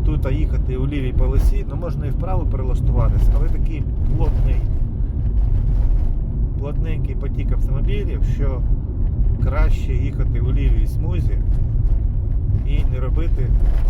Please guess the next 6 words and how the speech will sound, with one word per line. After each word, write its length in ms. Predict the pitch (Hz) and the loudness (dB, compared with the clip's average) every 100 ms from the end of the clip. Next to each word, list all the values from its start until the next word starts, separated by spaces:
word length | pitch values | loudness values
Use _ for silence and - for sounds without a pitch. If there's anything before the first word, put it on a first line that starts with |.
| - | 2
зайвих, 360 | - - 113 113 - - - - - - - - - - - - | 0 -4 -8 -10 -10 -10 -10 -10 -10 -8 -8 -8 -8 -8 -8 -8
нікому 340 | - - - - | -8 -6 -6 -4
не 100 | - | -4
потрібних 580 | - - 147 156 - - | -4 -4 -4 -2 -2 -2
рухів. 340 | - - - - - - - - - - - - - - - 131 | -2 -2 -2 -2 -2 -2 0 -2 -2 -2 -2 -2 -2 -2 -2 -2
Тому 440 | 143 170 170 | -2 -2 -2